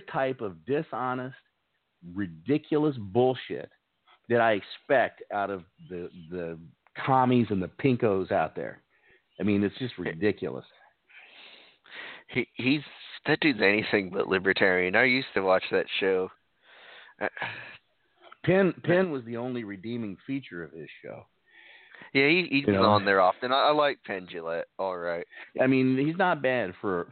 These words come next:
Speaker 1: for a, a Reason dot com Cato guy, but
Speaker 2: Yeah,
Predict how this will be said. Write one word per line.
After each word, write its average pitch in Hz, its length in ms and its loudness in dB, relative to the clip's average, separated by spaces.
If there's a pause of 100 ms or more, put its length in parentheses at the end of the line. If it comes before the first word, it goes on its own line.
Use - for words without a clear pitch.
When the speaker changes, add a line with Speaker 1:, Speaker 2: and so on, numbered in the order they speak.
Speaker 1:
for 92 260 -2
a, 82 260 -4
a 87 60 -6
Reason 104 380 -4
dot 92 300 0
com 95 260 -2
Cato 90 400 -4
guy, 76 380 -8
but 76 140 -14 (540)
Speaker 2:
Yeah, 98 380 2